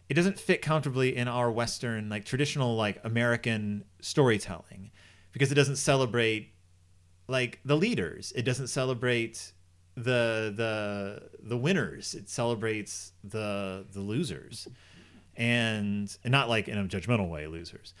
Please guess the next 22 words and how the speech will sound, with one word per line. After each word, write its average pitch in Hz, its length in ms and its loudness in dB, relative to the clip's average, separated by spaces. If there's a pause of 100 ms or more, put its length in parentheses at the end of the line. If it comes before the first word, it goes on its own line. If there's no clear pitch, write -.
(140)
But 143 100 6
I 147 60 8
did 190 120 12
wanna 220 180 6
say 143 180 4
one 127 180 2
thing. 117 300 0
There's 113 180 0
a - 40 -8
quote 185 260 0
by 139 140 2
Del 117 180 0
Toro 110 340 -2
here, 90 380 -6 (540)
um, 98 680 -4 (500)
talking 143 280 0
about 117 200 0
the 98 60 -4
brutality 98 600 -4
of 90 140 -8
his 92 160 -10
movies. 90 580 -10